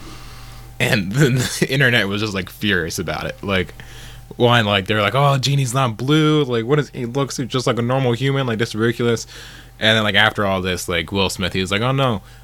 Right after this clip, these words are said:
like, don't worry, like, that's just, like, my human form. A majority of the movie, I'll be, like,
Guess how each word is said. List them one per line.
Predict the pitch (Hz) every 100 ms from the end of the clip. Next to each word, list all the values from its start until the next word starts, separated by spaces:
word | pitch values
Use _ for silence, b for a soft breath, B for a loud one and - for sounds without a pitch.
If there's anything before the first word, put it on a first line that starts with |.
| B
like, | 110 107
don't | 160 160
worry, | 139 113
like, | 107 107 -
that's | 131 123
just, | 123 -
like, | 107 87
my | 104 98
human | - 143 98
form. | 82 87 82 78 - - - - -
A | 113
majority | 117 117 135 123
of |
the | 117
movie, | 120 98
I'll | 98 98
be, | 98 92
like, | 87 82